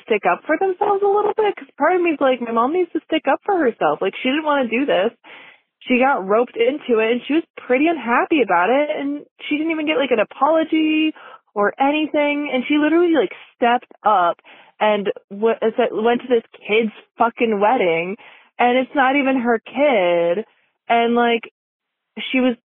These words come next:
pretty much, like, forced to, and her best friend was kind of bitchy about it. Like, my mom was like, "I can't, I'm not driving with you to this wedding. I'm not going to this wedding with you 'cause you have covid." And then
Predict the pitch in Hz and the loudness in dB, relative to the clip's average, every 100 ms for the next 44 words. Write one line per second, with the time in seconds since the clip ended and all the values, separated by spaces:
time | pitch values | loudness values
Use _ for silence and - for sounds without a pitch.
0 | _ - 208 214 262 262 262 269 254 _ | _ -6 -2 0 2 0 0 0 -2 _
1 | _ _ - 180 262 320 - 190 170 220 | _ _ -2 0 0 -2 -2 0 2 0
2 | 233 208 208 247 381 392 381 - 208 254 | -2 0 -2 0 0 0 -2 -4 -2 0
3 | 330 254 202 269 - 302 208 156 156 156 | -2 -4 -2 -2 0 0 2 2 2 0
4 | 185 175 170 - - - _ _ - 220 | 0 0 -2 -10 -20 -20 _ _ -2 0
5 | 226 226 233 226 220 - 220 - 320 247 | 2 2 2 0 0 0 -2 0 0 2
6 | 285 226 196 208 233 226 214 190 185 190 | -2 -4 0 2 2 0 0 0 -2 -2
7 | 190 175 196 208 233 202 180 190 208 196 | 0 0 2 2 2 0 -2 -2 -2 -2
8 | 202 185 202 254 220 185 175 202 190 202 | -4 0 0 2 0 0 -2 -2 -2 -2
9 | - 226 262 233 170 175 | -2 -2 0 2 0 -2